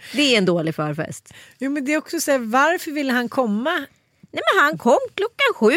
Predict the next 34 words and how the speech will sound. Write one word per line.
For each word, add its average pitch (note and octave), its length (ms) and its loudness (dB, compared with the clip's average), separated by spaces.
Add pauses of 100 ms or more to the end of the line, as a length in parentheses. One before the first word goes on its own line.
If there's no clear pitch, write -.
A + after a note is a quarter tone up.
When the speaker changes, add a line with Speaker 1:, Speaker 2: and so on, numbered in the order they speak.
(140)
Speaker 1:
som A#4+ 140 -2
man A#4+ 180 4
ska - 140 -2
göra, A#3+ 440 4
men A#3+ 160 -2
det A3 60 -6
är - 20 -2
ju B3+ 40 -2
ingen A#3 180 -2
annan G3 200 0
som D4+ 80 -10
kommer G3 220 -2
klockan D#3 280 -6
sju. E3 80 -2
Alla D#3+ 160 -2
kommer F3+ 260 -4
ju D4 80 -4
åtta. - 300 -8 (200)
Speaker 2:
Mm, D3+ 400 -6
mm. D3+ 120 -8
Speaker 1:
Så D#3+ 60 -2
är A3 180 2
det D4+ 80 0
ju. C3 120 -4 (840)
Ja, - 240 -2
men A#3 120 -6
såna C#4+ 240 0
där, G#3+ 180 2
det B3+ 100 0
är C#4+ 40 2
en B3 80 0
dålig D#3+ 280 2
förfest. - 460 -12
Speaker 2:
Ja. F#3 260 -6